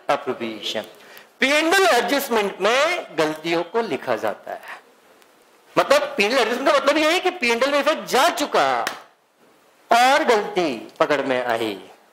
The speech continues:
तो इस गलती को सुधारने के लिए हम काम आते हैं बेटा, पी एंड एल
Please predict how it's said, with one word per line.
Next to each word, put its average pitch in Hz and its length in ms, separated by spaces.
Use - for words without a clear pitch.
तो 302 60
इस 269 100
गलती 233 340
को 277 140
सुधारने 170 420
के 190 60
लिए 208 80
हम 220 80
काम 220 200
आते 220 180
हैं 233 100
बेटा, 233 120
पी 160 120
एंड 160 180
एल 294 460